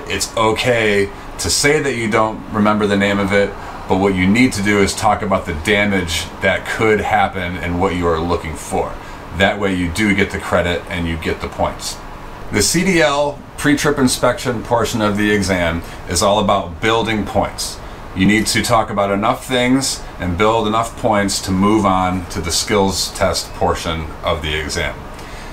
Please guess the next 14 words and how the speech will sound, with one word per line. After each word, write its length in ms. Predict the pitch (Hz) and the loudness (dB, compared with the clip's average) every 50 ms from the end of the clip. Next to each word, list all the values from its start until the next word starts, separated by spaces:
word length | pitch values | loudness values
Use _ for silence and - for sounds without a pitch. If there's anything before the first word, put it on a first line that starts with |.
| - - - - - - | -14 -14 -16 -12 -6 0
In 100 | 95 107 | 2 2
order 220 | 117 127 131 127 | 4 4 2 2
to 200 | 123 - 127 110 | 0 -2 -4 -4
build 360 | 95 87 120 120 151 156 143 | 0 2 2 4 4 2 2
those 220 | 127 120 113 110 - | 0 0 0 0 -4
points 680 | - - 120 110 104 104 104 101 101 - - - - - | -4 -4 0 0 2 2 0 0 -2 -4 -4 -6 -6 -4
and 140 | 107 104 107 | -2 0 2
not 280 | 107 110 104 92 92 | 2 2 0 0 0
miss 320 | 98 101 131 147 143 - 120 | 2 2 4 2 2 0 0
anything, 640 | 95 95 90 82 - - 92 87 87 90 95 90 - - - - - - - - 90 | 0 0 0 -2 -2 -2 -2 -2 0 -2 -2 -4 -6 -10 -14 -14 -14 -14 -10 -2 0
we 140 | 98 113 123 | 2 4 4
like 160 | 120 110 98 | 4 2 0
to 100 | - 113 | -4 -2
go 480 | 98 107 104 101 101 101 98 98 98 | 0 2 2 4 4 2 2 0 -2